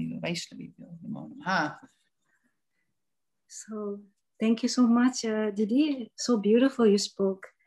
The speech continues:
Speaker 2: And, uh, also you said in the last also, huh, you had your master de-, degree. And, um, so, um, I think, uh, you, in the beginning, you were preparing yourself for doing the seva. So that was necessary to get the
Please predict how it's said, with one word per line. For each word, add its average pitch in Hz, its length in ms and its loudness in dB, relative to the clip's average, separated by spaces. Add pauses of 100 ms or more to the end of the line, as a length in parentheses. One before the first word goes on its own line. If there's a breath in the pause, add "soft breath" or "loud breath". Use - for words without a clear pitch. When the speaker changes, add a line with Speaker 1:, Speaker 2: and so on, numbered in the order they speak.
(180)
Speaker 2:
And, 196 200 4
uh, 202 320 2
also 233 360 4
you 226 360 6
said 220 400 2
in 208 80 2
the 214 80 4
last 220 320 2
also, 214 480 0
huh, 254 180 0
you 220 280 0
had 214 200 -4
your 208 320 0
master 196 440 -4
de-, 208 120 -10 (320)
degree. 196 580 0
And, 190 200 0
um, 196 400 -4 (360 soft breath)
so, 208 460 4
um, 202 400 0 (100)
I 214 120 2
think, 277 340 6 (100)
uh, 214 140 4
you, 226 400 2
in 202 140 2
the 202 80 2
beginning, 226 580 6
you 208 180 2
were 208 180 2
preparing 214 640 0
yourself - 640 -8
for 190 360 0
doing 196 240 4
the 202 140 4
seva. 196 580 -2 (240)
So 220 160 4
that 226 160 2
was 226 200 2
necessary 208 960 0
to 208 80 -2
get 196 200 0
the 196 100 0